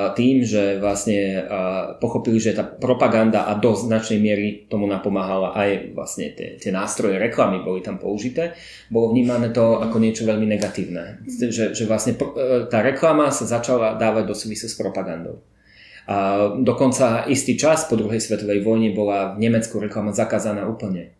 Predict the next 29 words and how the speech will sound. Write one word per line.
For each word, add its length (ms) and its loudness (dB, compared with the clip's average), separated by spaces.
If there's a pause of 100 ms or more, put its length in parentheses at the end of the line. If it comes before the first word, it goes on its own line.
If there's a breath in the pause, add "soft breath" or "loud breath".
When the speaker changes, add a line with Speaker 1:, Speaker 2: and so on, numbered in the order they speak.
(120)
Speaker 1:
Jednoducho 560 0
nebolo 320 4
možné 560 2
vôbec 320 0
robiť 320 -6
kampane. 480 -6 (480 loud breath)
A 480 2
doteraz 560 2
tam 160 2
sú 160 0
najprísnejšie 800 2
regulačné, 400 0
e, 120 0 (440)
orgány 560 0
na, 400 -4
na 320 -4
kontrolu 480 -2
reklamy 400 -6
napríklad. 640 -14 (400)
To, 320 0
to, 80 -6
v 80 -2
tomto 320 4
tá 160 2
nemecká 400 2
tradícia 560 0
je 160 -2
tá 80 -8
najsilnejšia. 800 -4